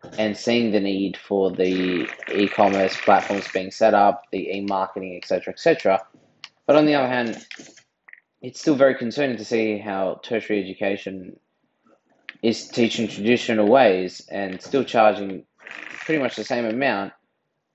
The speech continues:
with little to no return. And that's been statistically proven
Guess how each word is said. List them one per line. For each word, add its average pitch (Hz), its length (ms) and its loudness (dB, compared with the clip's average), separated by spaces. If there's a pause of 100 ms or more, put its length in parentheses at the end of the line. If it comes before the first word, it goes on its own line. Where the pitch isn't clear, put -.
(140)
with 120 580 0 (120)
little 135 340 2
to - 160 -8
no 117 180 2
return. 110 420 0
And 95 140 -6
that's - 280 -4
been 98 300 -4
statistically 101 640 -6
proven 101 520 0